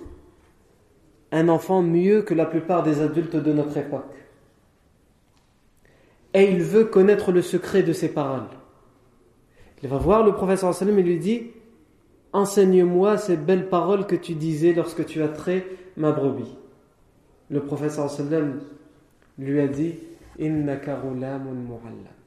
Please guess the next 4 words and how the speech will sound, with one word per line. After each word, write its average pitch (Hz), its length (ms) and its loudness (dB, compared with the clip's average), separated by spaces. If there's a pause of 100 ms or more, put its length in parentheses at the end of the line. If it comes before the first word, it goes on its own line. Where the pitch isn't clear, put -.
(1700)
Tu 147 200 -4
es 139 160 0
un 139 180 0
enfant 165 500 -4